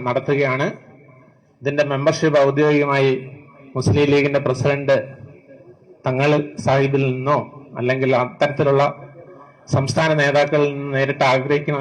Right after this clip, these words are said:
എൻ്റെ ഒരു വലിയ ആഗ്രഹമാണ് സാദിഖ് അലി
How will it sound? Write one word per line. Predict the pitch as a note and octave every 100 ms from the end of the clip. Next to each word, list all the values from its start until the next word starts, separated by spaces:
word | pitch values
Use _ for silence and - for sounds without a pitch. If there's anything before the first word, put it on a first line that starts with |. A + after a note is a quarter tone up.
| B2+
എൻ്റെ | D3+ E3
ഒരു | D#3+
വലിയ | D3 E3 D3+
ആഗ്രഹമാണ് | E3 G3 E3+ D#3+ - - - - - - A2+ - - - - - G3 - - - - - - - - - - - - - B2
സാദിഖ് | C#3 C#3+ D3+
അലി | D#3